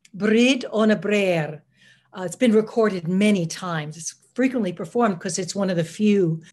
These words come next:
songs in English that survive from that century, monophonic songs. And, um, so this Pepperid Virgo lyric was meant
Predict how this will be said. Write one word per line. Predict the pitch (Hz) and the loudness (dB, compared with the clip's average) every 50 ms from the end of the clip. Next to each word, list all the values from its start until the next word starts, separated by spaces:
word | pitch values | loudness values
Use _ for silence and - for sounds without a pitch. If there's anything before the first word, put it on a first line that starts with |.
| _ _ | _ _
songs | - - - 294 254 247 247 233 202 220 240 - | -2 2 4 6 6 6 6 6 4 2 0 -2
in | 262 302 294 254 | -2 2 2 2
English | 240 233 220 240 254 233 196 170 160 160 160 - - - - | 2 4 4 4 4 4 4 2 2 0 -2 -4 -6 -8 -6
that | 185 165 160 - | -6 -6 -6 -4
survive | - - 190 170 170 170 160 165 165 160 160 | -6 -6 -6 -4 -4 -4 -4 -2 -2 -4 -6
from | 160 180 170 165 | -6 -6 -4 -4
that | 156 160 160 - | -4 -4 -6 -8
century, | - - 196 185 175 170 - 160 156 156 | -8 -8 -6 -6 -6 -6 -8 -10 -10 -8
monophonic | 160 165 160 160 160 160 - 170 165 160 160 | -8 -6 -6 -6 -6 -6 -6 -6 -6 -6 -6
songs. | - 185 170 160 156 147 151 151 - - - - - - - - - _ _ _ _ | -6 -4 -4 -4 -4 -6 -8 -10 -12 -14 -16 -20 -20 -20 -20 -20 -20 _ _ _ _
And, | - 208 196 196 196 196 180 | 0 0 2 2 2 4 4
um, | 202 190 185 185 185 185 180 180 170 - _ _ _ _ _ _ | 4 4 4 4 4 2 0 -2 -4 -10 _ _ _ _ _ _
so | _ - 247 240 202 | _ 4 6 6 8
this | 240 269 254 - - - - - - - _ _ _ _ _ _ _ | 8 6 6 4 2 0 -2 -8 -14 -20 _ _ _ _ _ _ _
Pepperid | - 254 240 240 240 220 226 214 170 | -2 0 2 2 2 4 4 2 2
Virgo | 170 190 240 285 277 247 196 196 180 180 175 180 180 180 - _ _ _ _ _ _ - | 2 2 2 2 2 0 0 0 2 2 0 0 -2 -6 -14 _ _ _ _ _ _ -6
lyric | 208 214 247 302 339 285 190 170 170 170 - - _ _ | -2 2 2 4 4 4 4 2 0 -2 -8 -18 _ _
was | 220 202 196 - 196 | -6 -4 -4 -4 -4
meant | 190 202 202 202 202 233 226 - - | -2 -2 0 0 0 -2 -4 -6 -12